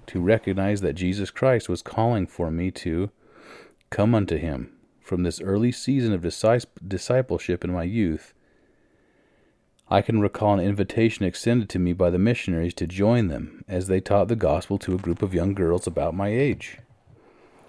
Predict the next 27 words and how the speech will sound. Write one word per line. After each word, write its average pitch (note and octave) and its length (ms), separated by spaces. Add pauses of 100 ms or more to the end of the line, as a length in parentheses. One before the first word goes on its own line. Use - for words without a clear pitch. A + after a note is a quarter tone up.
(100)
One G2+ 200
evening, A#2 520 (1160)
as F2+ 140
we G#2+ 140
were G2 120
seated B2 460
in G2 180
the F2+ 80
family, A#2+ 600 (560)
family A#2 320
home G2+ 560
of F2+ 200
one G2+ 160
of G2+ 100
these G2+ 240
young G2 260
women, E2 360 (1160)
their G2 180
tender A2 320
questions G2 580
of F2 240
why A#2 400
I F2 140
believe E2+ 680 (120)
prickled, G2 500 (460)
<laughs> - 420
prickled, - 380